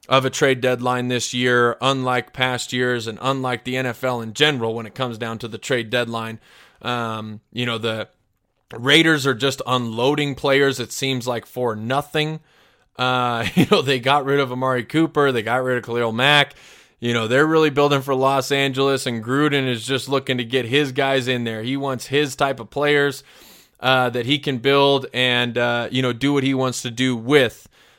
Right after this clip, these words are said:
there in Las Vegas, because he's not building for Oakland, I will tell you that. Oakland fans that show up to a game anymore for this year or next year,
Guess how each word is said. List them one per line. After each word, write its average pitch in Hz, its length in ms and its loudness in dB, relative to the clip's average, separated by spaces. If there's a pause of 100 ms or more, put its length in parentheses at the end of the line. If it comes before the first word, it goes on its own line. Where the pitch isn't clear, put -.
(120)
there 131 320 4
in 123 240 0
Las 123 300 0
Vegas, 117 840 -2 (120)
because 120 340 -4
he's 123 280 -4
not 123 400 -2
building 117 320 -2
for - 160 -8
Oakland, 117 340 0
I 120 100 0
will 113 100 -4
tell 127 160 -2
you 113 120 -2
that. 113 360 -2 (300)
Oakland 147 380 4
fans 143 240 2
that 131 100 -2
show 143 220 2
up 139 120 0
to 139 160 0
a 127 40 2
game 131 360 0
anymore 135 800 2
for 123 160 -6
this 131 320 0
year 131 260 4
or 127 300 0
next 127 380 -4
year, 131 360 2